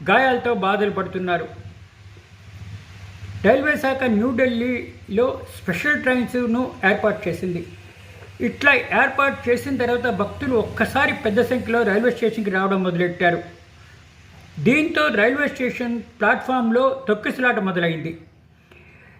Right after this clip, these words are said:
ఈ తొక్కిసలాట వల్ల పదిహేను మంది మరణించారు, పది మంది మహిళలకు గాయాలు తగిలాయి.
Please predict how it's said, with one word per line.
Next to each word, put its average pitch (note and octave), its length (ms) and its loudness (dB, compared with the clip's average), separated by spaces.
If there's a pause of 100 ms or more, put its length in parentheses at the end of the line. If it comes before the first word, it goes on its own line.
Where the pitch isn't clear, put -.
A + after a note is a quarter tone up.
(140)
ఈ C#4 120 2
తొక్కిసలాట D4 640 2
వల్ల C4 200 2
పదిహేను A#3 420 4
మంది B3+ 200 0
మరణించారు, A#3 600 0 (160)
పది G#3+ 120 2
మంది A#3 280 2
మహిళలకు A3+ 560 2
గాయాలు A#3 260 4
తగిలాయి. F#3 500 -2